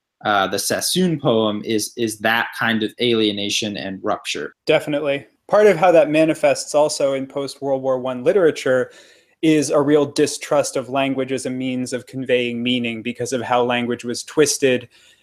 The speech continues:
Speaker 2: in the service of a war that was essentially a trench war where there was very little movement, a whole lot of death, but nations creating stories about themselves to basically send young men to their deaths.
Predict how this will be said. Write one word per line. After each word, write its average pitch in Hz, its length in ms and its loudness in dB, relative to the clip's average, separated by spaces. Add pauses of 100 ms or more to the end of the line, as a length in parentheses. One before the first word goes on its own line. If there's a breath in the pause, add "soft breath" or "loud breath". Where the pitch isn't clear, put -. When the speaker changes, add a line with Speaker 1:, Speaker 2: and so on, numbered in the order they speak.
(200 soft breath)
Speaker 2:
in 131 260 4
the 123 80 2
service 127 580 2
of 127 280 4
a 123 80 6
war 127 800 2
that 139 120 2
was 131 140 -2
essentially 156 480 2
a 131 60 2
trench 165 400 0
war 147 180 4
where 143 120 2
there 123 100 0
was 120 140 -4
very 147 220 4
little 147 220 2
movement, 143 480 0
a 120 60 2
whole 156 240 0
lot 143 180 4
of 127 240 -2
death, 139 580 2 (380 soft breath)
but 156 160 2
nations 143 960 -2
creating 143 500 -2
stories 147 460 2
about 127 260 2
themselves 127 540 -2
to 131 320 -6 (100)
basically 135 460 0
send 127 340 -2
young 127 220 2
men 120 180 -2
to 120 120 -6
their 113 120 -2
deaths. - 520 -2